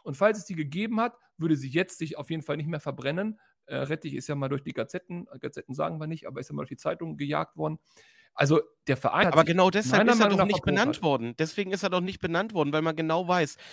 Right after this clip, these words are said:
Speaker 2: wenn man versucht hätte, jetzt nach der Abberufung sofort einen Nachfolger zu installieren,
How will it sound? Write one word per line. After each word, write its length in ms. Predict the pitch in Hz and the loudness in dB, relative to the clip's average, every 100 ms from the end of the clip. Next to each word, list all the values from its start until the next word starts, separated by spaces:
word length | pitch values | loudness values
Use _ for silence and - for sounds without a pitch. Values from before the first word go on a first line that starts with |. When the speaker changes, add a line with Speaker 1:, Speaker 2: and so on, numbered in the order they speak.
| - | -4
Speaker 2:
wenn 100 | 165 | 2
man 80 | 170 | 2
versucht 400 | 160 156 214 - | 2 -4 -4 -2
hätte, 160 | 185 170 | 0 2
jetzt 320 | 156 156 160 | 0 0 -2
nach 140 | 151 | -2
der 240 | - 139 135 | 2 0 0
Abberufung 640 | 175 180 151 143 - 120 - - - | -2 -2 -2 -2 -2 -4 -6 -20 -4
sofort 340 | 156 143 170 | -2 0 0
einen 100 | 147 | 0
Nachfolger 500 | 151 185 - 160 143 | 0 -2 0 0 0
zu 120 | - | 0
installieren, 600 | 151 185 - 131 113 101 | -2 -2 -2 -2 -2 -4